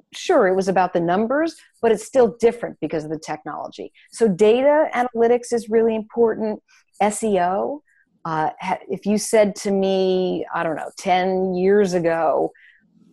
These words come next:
"Is S E O your job?" I might have,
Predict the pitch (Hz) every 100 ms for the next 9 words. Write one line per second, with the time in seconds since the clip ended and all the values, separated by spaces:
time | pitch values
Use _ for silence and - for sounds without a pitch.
0 | - - - - 165 180 190 202 190 180
1 | 208 208 185 175 220 226 190 185 185 185
2 | 190 170